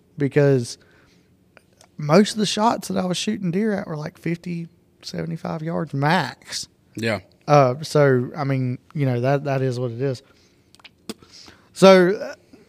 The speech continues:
Speaker 1: <laughs> another funny story that I just, I, I remembered is I had just got a climber. You remember when I got that old piece of crap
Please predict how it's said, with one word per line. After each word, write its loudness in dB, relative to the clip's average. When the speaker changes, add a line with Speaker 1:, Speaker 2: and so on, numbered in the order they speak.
Speaker 1:
<laughs> -8
another 4
funny 0
story 2
that 6
I 6
just, 2
I, 0
I 2
remembered 2
is 4
I 6
had 2
just 6
got 4
a -2
climber. -2
You -6
remember 2
when 0
I 0
got 0
that -4
old 4
piece -4
of -8
crap -2